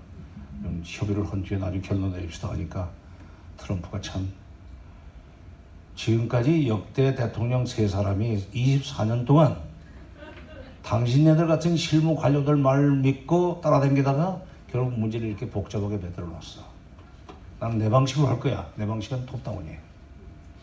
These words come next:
직접 내가 해결할 거야. 그래서 내가 그걸 내 업적으로 만들어가지고 내가 대통령 재선할 거야." 그 얘기는 안 했지만 속성은 그거지. 속성은 그거지, 뭐.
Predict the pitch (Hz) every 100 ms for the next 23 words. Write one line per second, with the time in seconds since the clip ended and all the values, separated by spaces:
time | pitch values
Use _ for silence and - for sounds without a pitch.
0 | - - 151 - 185 170 127 107 107 85
1 | - - - - - - - - - -
2 | - - - 127 151 139 - 131 147 135
3 | 135 110 131 120 113 113 113 113 113 113
4 | 110 107 110 110 104 - - - 110 101
5 | 98 90 - 85 - - - - - -
6 | 107 113 147 - 95 - 95 95 110 -
7 | - - - - - - 117 - 87 -
8 | - - - - - 98 - 95 - -
9 | - - - - - - 131 - 165 104
10 | 117 117 92 76 76